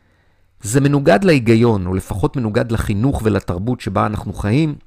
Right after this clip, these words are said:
אבל זה מאוד מאוד הגיוני. השחרור,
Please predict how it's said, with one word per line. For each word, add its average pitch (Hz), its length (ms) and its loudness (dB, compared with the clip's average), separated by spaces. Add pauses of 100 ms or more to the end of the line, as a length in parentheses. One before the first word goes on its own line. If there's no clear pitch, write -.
(160)
אבל 95 180 -2
זה 87 200 -4
מאוד 101 460 -4
מאוד 95 480 -4
הגיוני. 85 560 -4 (800)
השחרור, 175 880 -2